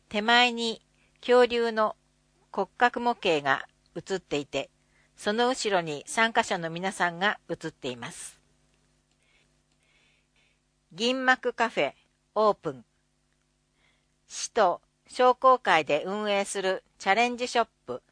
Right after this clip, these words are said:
鶴カフェに、銀幕カフェが開店。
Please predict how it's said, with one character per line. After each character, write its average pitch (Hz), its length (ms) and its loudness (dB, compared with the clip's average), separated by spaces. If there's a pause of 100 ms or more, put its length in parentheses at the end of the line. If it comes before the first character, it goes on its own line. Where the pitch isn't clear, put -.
(280)
鶴 208 280 -2
カ 214 160 2
フ 202 100 -6
ェ 202 60 -2
に、 175 260 -8 (720)
銀 226 300 -6
幕 240 280 -4
カ 220 140 -2
フ 202 100 -8
ェ 131 140 -4 (260)
が 226 220 0 (160)
開 156 260 -4
店。 127 320 -8